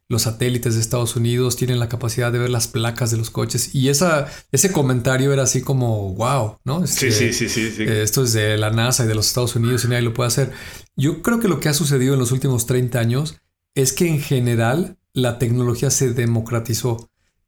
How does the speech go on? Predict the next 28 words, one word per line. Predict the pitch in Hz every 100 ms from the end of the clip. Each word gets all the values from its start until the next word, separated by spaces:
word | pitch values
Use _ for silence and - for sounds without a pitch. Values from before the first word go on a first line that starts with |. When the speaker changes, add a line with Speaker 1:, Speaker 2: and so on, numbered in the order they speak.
| _
Speaker 1:
Y, | 135 123 123 120 123 131 - _ -
y | 131
a |
mí | 131
me | 175
gustaría | 170 160
hacer | 151 165
una | 156
analogía, | 135 117 113 117 131 104
¿no? | 123 156 - _ _ -
Eh, | 131 117 117 - - _
imagínate, | 127 123 117 170 160 143 127 120 117 117 117 113 113
este, | 101 123
Joe | 113 139 127
Biden | 127 127 127 127 127 135 -
o, | 123 110 107 107 110 110 107 -
este, | 117 -
Putin | 117 123 127 127 123
o | 120
el | 117
presidente | 117 107 135 135
que | 135
se | 127 117
te | 123
ocurra | 135 139
de | 117
cualquier | 113 113 110 127 131
país, | 135 113 131 -